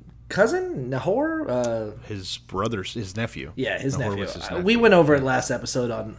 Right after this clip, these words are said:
Speaker 1: how
Speaker 2: Yeah, if you wanna,
Speaker 1: related
Speaker 2: if you wanna brush up, go back, 'cause we're not gonna do
Speaker 1: Yeah, it's
Speaker 2: research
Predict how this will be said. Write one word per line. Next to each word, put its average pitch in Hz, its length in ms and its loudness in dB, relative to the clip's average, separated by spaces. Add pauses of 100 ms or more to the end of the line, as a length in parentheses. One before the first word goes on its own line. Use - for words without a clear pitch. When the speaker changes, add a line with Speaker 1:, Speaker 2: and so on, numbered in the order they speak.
Speaker 1:
how 127 240 -2
Speaker 2:
Yeah, 98 100 2
if 95 100 -2
you 175 100 2
wanna, 165 180 6
Speaker 1:
related 117 300 2
Speaker 2:
if 104 100 -4
you 147 60 4
wanna 131 140 4
brush 107 320 2
up, - 320 -2
go 95 160 -2
back, 78 240 -4
'cause 85 180 -10
we're 104 160 -4
not 90 360 -2
gonna 78 180 -8
do - 160 -8
Speaker 1:
Yeah, 98 60 -4
it's 85 300 2
Speaker 2:
research - 80 -4